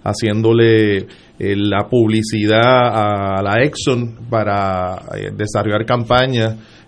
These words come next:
que minen la credibilidad en las denuncias que ha habido sobre el calentamiento global y sus efectos. De hecho, el Sierra Club de Estados Unidos ha hecho unas denuncias muy puntuales en relación con, con esta persona. El,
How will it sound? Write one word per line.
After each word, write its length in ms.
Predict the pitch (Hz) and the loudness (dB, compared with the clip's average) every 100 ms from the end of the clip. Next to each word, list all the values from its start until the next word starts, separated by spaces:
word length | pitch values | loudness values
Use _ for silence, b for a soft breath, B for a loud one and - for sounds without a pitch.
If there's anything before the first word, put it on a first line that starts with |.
| - | -2
que 220 | 120 110 | 2 2
minen 420 | 113 139 139 127 | 2 2 2 2
la 140 | 117 113 | 0 2
credibilidad 800 | 110 107 104 101 98 101 113 120 | 0 0 0 -2 0 2 2 2
en 80 | |
las 160 | 113 110 | 0 0
denuncias 640 | 107 107 123 123 117 107 107 | 0 0 -2 0 0 0 0
que 100 | 110 | 0
ha 40 | |
habido 340 | 101 107 117 | 0 0 0
sobre 600 | 117 117 110 104 104 104 | 0 0 2 2 0 0
el 120 | 101 95 | -2 -2
calentamiento 600 | 104 107 107 104 107 127 | -2 -2 -4 -4 -2 0
global 320 | 120 113 123 | 2 2 0
y 20 | |
sus 180 | 117 113 | 0 0
efectos. 420 | 110 151 165 120 | 2 0 0 -2
De 80 | 107 | 0
hecho, 260 | 113 131 B B B | 0 -2 B B B
el 140 | 113 | -4
Sierra 340 | 110 147 151 139 | 2 4 4 4
Club 180 | 147 139 | 2 2
de 80 | |
Estados 360 | 123 123 135 131 | 2 2 2 0
Unidos 280 | 113 123 147 117 | -2 0 0 0
ha 60 | |
hecho 140 | 107 127 | -2 -4
unas 160 | 123 | -2
denuncias 440 | 120 110 113 143 107 | -2 -4 -2 -2 -2
muy 200 | 104 117 | -4 -4
puntuales 480 | 131 127 113 117 131 | -2 -4 0 2 2
en 40 | 113 | 0
relación 360 | 107 95 107 | 0 -2 -4
con, 320 | 107 113 104 B B B B | -2 -2 -2 B B B B
con 180 | - 117 | 0 2
esta 220 | 113 117 | 2 2
persona. 400 | 117 110 151 160 160 - | 2 2 4 4 2 -2
El, 260 | 117 117 | -2 -2